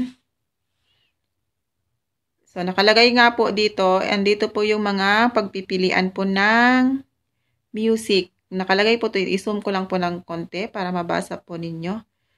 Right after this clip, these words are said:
So, nakalagay po dito, "Welcome to our new location. Browse and discover music and sound effects. The same way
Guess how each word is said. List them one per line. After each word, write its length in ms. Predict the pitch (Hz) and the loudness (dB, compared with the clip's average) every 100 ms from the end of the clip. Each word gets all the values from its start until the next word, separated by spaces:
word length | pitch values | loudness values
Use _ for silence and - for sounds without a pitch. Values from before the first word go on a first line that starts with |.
| _ _ | _ _
So, 80 | 196 | -8
nakalagay 560 | 214 220 240 269 262 | 0 4 4 4 0
po 80 | 254 | -2
dito, 240 | 247 247 208 208 | -2 2 4 6
"Welcome 560 | 233 269 277 262 262 262 | 6 4 0 -2 -2 -2
to 80 | |
our 240 | 226 214 220 | 2 4 4
new 320 | 220 226 226 | 2 4 4
location. 880 | 247 226 220 214 202 190 170 165 165 | 4 2 2 2 2 0 0 0 -4
Browse 400 | 175 190 214 233 | 4 6 6 2
and 240 | 214 214 | -2 -2
discover 480 | 220 - 190 190 190 | -2 -4 -6 -2 0
music 480 | 190 190 190 226 226 | 0 0 0 -2 -4
and 160 | 185 | -10
sound 320 | 180 202 208 - | -4 0 0 -2
effects. 560 | 185 175 - - - _ _ _ _ _ - | -8 -8 -10 -12 -20 _ _ _ _ _ -4
The 80 | 214 | 0
same 320 | 269 262 240 | 4 4 4
way 240 | 220 214 | 6 6